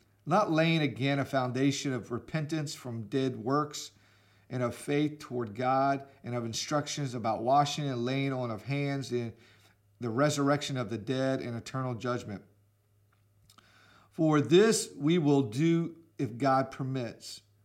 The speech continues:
For it is impossible in the case of those who have once been enlightened, who have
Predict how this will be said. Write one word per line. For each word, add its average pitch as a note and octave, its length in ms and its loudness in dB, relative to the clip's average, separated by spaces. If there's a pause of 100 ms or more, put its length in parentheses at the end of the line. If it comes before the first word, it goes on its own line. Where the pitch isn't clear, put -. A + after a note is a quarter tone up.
(380)
For D3 160 2
it D3+ 80 4
is C3+ 220 0 (180)
impossible B2+ 1040 -2 (500)
in C3+ 120 -2
the B2+ 80 -2
case D#3+ 480 0
of B2+ 200 -4
those D3+ 380 0
who C3+ 160 -2
have B2+ 300 -2
once D#3 440 -4
been C3+ 240 -4
enlightened, A2+ 600 -4 (260)
who C#3 120 -2
have B2 240 0